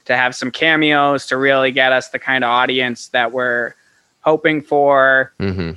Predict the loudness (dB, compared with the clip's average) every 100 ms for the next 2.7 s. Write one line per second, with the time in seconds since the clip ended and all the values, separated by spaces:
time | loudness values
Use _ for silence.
0 | -4 0 2 2 2 2 2 2 2 0
1 | 0 -2 -4 -4 2 2 2 2 4 4
2 | 2 0 2 4 2 -2 -10